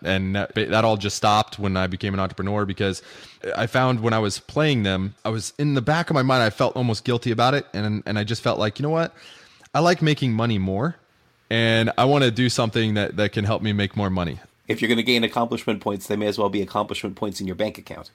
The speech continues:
Speaker 1: Yeah, exactly. Right. So, so yeah, I just kind of started to make that, that transition, I think, as I became an entrepreneur, I guess.
Speaker 2: That's interesting. And so what, what were you reading? What resources did you turn to in order to learn the things you needed?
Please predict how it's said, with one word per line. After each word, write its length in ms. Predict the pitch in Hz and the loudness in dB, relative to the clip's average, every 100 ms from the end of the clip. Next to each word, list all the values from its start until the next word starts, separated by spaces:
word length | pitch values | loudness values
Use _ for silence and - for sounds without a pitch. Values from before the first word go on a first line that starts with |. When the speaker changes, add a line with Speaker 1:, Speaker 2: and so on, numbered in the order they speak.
| - | -2
Speaker 1:
Yeah, 180 | 143 117 - | 2 2 0
exactly. 540 | 127 123 117 - 85 - | -2 2 0 -2 -8 -2
Right. 280 | 110 107 92 - - - - - | 0 2 0 -6 -16 -16 -16 -4
So, 520 | 143 135 123 113 117 | 2 4 4 0 -2
so 140 | - | -2
yeah, 240 | 160 202 120 | 0 4 4
I 80 | 104 | 2
just 180 | 120 | -2
kind 160 | - 147 | -2 -4
of 140 | 117 - | -4 -6
started 260 | - 127 123 | -6 -2 -2
to 80 | 110 | -2
make 160 | 117 | -2
that, 200 | 113 104 - _ - | -2 -4 -4 _ -8
that 200 | 104 - | -6 -4
transition, 540 | 113 101 117 - 104 | -4 -4 -4 -4 -4
I 80 | 95 | -4
think, 240 | 104 95 | -4 -6
as 120 | 92 | -4
I 200 | 92 90 | -4 -4
became 320 | 87 82 107 98 | -4 -8 -6 -4
an 40 | |
entrepreneur, 460 | 95 - 85 92 95 | -6 -6 -8 -6 -6
I 40 | |
guess. 220 | 80 80 _ _ _ _ - | -8 -12 _ _ _ _ -16
Speaker 2:
That's 180 | 160 - | -12 -8
interesting. 480 | 233 - - 87 - | -8 -8 -8 -8 -4
And 220 | 113 113 | -2 -2
so 200 | - 143 | -2 -2
what, 320 | 107 131 170 | -2 -4 -6
what 400 | 156 - 95 165 | -6 -6 -4 -2
were 120 | 156 | -2
you 160 | 165 127 | 0 -2
reading? 360 | 117 165 95 | -2 -4 -6
What 200 | 90 123 117 | -4 -4 -2
resources 460 | 117 - 95 92 | -2 -4 -6 -8
did 180 | - 92 | -12 -12
you 80 | 95 | -10
turn 260 | - 131 | -8 -8
to 160 | 123 - | -8 -10
in 80 | 92 | -8
order 180 | 90 92 | -10 -8
to 120 | 95 | -6
learn 200 | 98 113 | -4 -4
the 80 | 95 | -8
things 240 | - - | -12 -12
you 100 | 90 | -12
needed? 300 | 90 82 - | -12 -12 -16